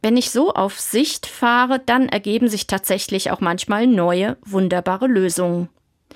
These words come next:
Statt der Hüttentour ging's diesen Sommer auf Wanderschaft im Mittelgebirge. Meine Mitwanderinnen hatten neues Kartenmaterial besorgt und es wurde eine tolle Tour.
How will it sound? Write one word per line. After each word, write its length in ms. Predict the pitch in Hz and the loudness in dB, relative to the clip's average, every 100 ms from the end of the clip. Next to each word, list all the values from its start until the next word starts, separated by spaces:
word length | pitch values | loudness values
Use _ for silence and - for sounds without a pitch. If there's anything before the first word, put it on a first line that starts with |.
| - - - | -20 -18 -14
Statt 320 | - 294 294 | -2 -2 0
der 160 | 214 202 | -2 -2
Hüttentour 640 | 294 294 269 247 226 220 _ _ | 0 0 0 2 2 0 _ _
ging's 280 | 247 233 - | -4 -4 -4
diesen 280 | 180 185 | -6 -4
Sommer 340 | 175 170 190 262 | -2 -2 -2 -4
auf 180 | 185 - | -10 -8
Wanderschaft 680 | 170 180 185 - 202 - - 208 | -4 -2 -2 -4 -6 -8 -8 0
im 140 | 214 | 0
Mittelgebirge. 680 | 220 - 156 156 160 - - _ _ _ _ - | 0 -4 -10 -8 -8 -10 -14 _ _ _ _ -2
Meine 240 | 190 185 | 0 2
Mitwanderinnen 840 | 185 277 - 311 277 262 254 262 240 | 2 0 2 4 4 4 4 4 4
hatten 260 | 233 - 202 | 2 0 2
neues 360 | 196 240 - | 2 0 -2
Kartenmaterial 760 | - 175 - 160 160 165 175 170 | -4 -4 -2 -4 -4 0 0 2
besorgt 460 | 185 190 180 180 - - - _ | 0 2 0 0 -10 -20 -20 _
und 280 | - 285 - - | 0 0 0 -4
es 220 | 220 - | -2 0
wurde 340 | 185 190 190 | 0 2 0
eine 320 | 180 185 214 - | 0 0 -2 -2
tolle 420 | 202 170 170 - | 0 0 -2 -4
Tour. 340 | 185 170 180 | -2 -2 -2